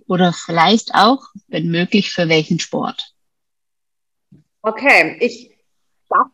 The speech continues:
Speaker 2: mich ja glücklich schätzen, mit an der Studie teilnehmen zu dürfen, mit zwei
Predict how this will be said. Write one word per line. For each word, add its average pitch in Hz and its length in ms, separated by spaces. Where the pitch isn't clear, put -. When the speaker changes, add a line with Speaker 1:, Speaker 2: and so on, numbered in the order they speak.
Speaker 2:
mich 269 160
ja 214 100
glücklich 359 540
schätzen, 277 840
mit - 400
an 214 140
der 208 120
Studie 247 440
teilnehmen 269 560
zu 262 120
dürfen, 330 460
mit 214 280
zwei 190 440